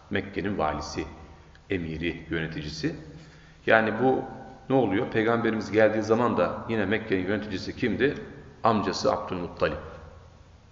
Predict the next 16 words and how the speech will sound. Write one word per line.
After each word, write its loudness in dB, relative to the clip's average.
Yani 2
o 2
iktidar 4
o -2
günden -2
bugüne 0
devam 2
etmiş. -2
E -4
şimdi, 2
e, 6
Kureyş 8
kabilesinde 4
midir 2
iktidar? -2
Değil. 2